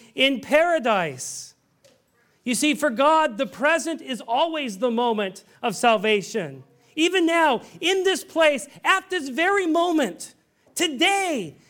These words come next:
is the day of salvation for you. Next, we hear, "In the city of David." Well, we know about David. He's the beloved king.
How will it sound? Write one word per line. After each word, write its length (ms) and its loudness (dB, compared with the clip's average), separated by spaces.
is 180 -2
the 100 -2
day 360 2
of 100 -2
salvation 680 0
for 180 -12
you. 260 -12
Next, 420 0
we 120 -2
hear, 460 0
"In 160 2
the 100 -2
city 340 -2
of 120 -4
David." 540 -2
Well, 120 2
we 140 0
know 180 4
about 300 0
David. 480 -4
He's 220 -2
the 80 0
beloved 460 2
king. 420 -4